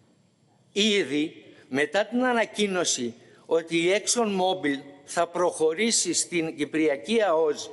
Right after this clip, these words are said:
σε νέες γεωτρήσεις, υπάρχει ανακοίνωση από την τουρκική κυβέρνηση για οργάνωση νέων παρεμβάσεων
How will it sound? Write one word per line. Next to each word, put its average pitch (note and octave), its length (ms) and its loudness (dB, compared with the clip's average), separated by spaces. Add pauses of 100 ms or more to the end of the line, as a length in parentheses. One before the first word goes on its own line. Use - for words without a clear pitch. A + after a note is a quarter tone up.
(320)
σε - 200 0
νέες F#3+ 440 0
γεωτρήσεις, D3 1040 0 (420)
υπάρχει F3+ 720 -2 (640)
ανακοίνωση F#3 880 0
από E3 180 -2
την E3 140 -6
τουρκική D#3+ 440 -2
κυβέρνηση A3+ 840 -2 (1000)
για C#3 300 0
οργάνωση G3 880 0 (540)
νέων G#3 540 0
παρεμβάσεων A3+ 1000 0